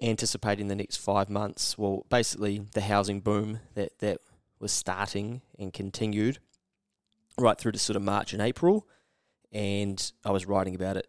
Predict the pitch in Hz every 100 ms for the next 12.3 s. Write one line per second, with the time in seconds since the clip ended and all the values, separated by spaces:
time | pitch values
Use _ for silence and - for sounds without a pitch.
0 | - 104 95 92 - - 98 95 107 107
1 | 110 120 110 127 107 - 92 - - -
2 | - 101 95 95 92 92 - 95 95 -
3 | 101 101 98 - 101 156 165 156 147 -
4 | _ _ _ _ - 104 98 98 98 98
5 | - _ _ - 160 123 110 - 110 104
6 | 101 95 98 101 101 95 98 - 131 107
7 | 104 101 - 104 101 101 _ _ _ -
8 | 110 107 - 104 98 92 - 127 123 123
9 | 117 113 110 - _ _ _ _ _ _
10 | _ - 123 110 107 107 101 - 117 92
11 | 104 107 104 95 95 104 110 107 107 107
12 | 104 - -